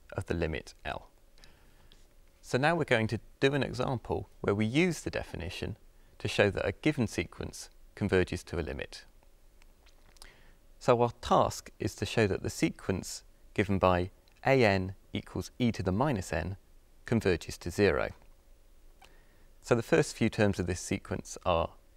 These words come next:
e to the minus one, e to the minus two, e to the minus three, and so on. Our task seems a reasonable one because we know that the exponential of a large negative number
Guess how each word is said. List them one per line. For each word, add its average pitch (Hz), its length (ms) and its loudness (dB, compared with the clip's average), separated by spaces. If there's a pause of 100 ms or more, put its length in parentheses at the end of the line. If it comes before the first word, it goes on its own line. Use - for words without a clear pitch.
(120)
e 104 100 0
to - 120 -12
the 87 80 -4
minus 85 360 -4
one, 123 300 -2 (420)
e 104 100 -2
to - 120 -6
the 87 60 -4
minus 78 340 -4
two, 95 360 0 (640)
e 113 120 0
to - 120 -10
the - 80 -8
minus 78 320 -6
three, 85 340 -4 (540)
and 90 120 -10
so 98 200 2
on. - 180 -8 (1700)
Our 135 120 2
task - 340 2
seems 113 240 2
a 104 60 2
reasonable 117 500 2
one 65 260 -6 (540)
because - 280 -2
we 113 100 2
know 131 200 2
that 104 360 0
the 107 180 -2
exponential 107 800 -4 (200)
of 90 100 -8
a 92 40 2
large 92 380 2
negative 123 360 0
number 80 420 -6